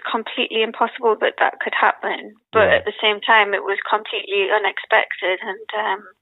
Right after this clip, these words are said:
Speaker 1: you know, all, all the kind of predictions for who would be nominated, I don't think we were probably in there for a lot of people. I think our album was, fair to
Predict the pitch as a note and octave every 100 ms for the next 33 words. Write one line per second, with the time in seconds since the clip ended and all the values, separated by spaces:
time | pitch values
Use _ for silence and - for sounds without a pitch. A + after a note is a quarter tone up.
0 | _ _ - A3 G#3 G3 F#3+ G3+ G#3 G3
1 | - G#3+ G3+ G3+ - G#3+ G#3 - - G#3+
2 | G#3 - G#3+ - - G3+ A3+ G#3 G#3 G#3+
3 | G#3 G#3 G3+ G3+ G3 G3 F#3+ G3 - F#3+
4 | G#3 G3 - F#3+ - - F#3+ F#3+ F#3+ -
5 | F#3+ F#3+ - G3 G#3+ - - A3 A3+ A3
6 | A3+ A3 - G#3+ G#3+ - - - - A#3
7 | D4+ - - - - _ - A3 - G#3
8 | G3+ G#3 - G#3+ G#3+ A3+ G#3+ G3 F#3 F#3+
9 | - - - - - - F#3 -